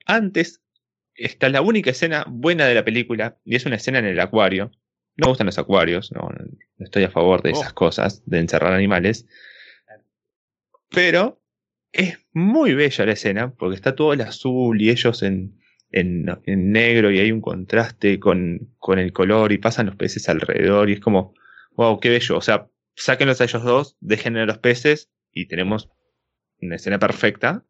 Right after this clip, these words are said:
Speaker 1: Eh, no me quejo, o sea, lo están haciendo muy bien ahí. Pero no pasa nada, son ellos hablando, diciendo pareja y poco más.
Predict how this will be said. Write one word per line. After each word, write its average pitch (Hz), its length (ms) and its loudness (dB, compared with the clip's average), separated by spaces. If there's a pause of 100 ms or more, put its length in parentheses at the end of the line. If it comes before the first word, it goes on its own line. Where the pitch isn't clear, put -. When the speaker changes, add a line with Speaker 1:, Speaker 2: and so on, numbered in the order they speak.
(100)
Speaker 1:
Eh, - 280 -8 (300)
no 92 100 -6
me 98 140 -4
quejo, - 400 -2
o - 140 -12
sea, - 160 -14 (180)
lo - 80 -16
están 104 160 -2
haciendo 101 420 -2 (200)
muy 110 180 -2
bien 107 180 0
ahí. 131 260 -4 (1080)
Pero 101 880 2
no 107 220 -8
pasa 95 180 -2
nada, 98 280 -4
son 87 180 -10
ellos 92 260 -6
hablando, 90 340 2
diciendo 85 640 -2
pareja 95 580 -2
y - 380 -10
poco 95 200 -2
más. 98 340 -4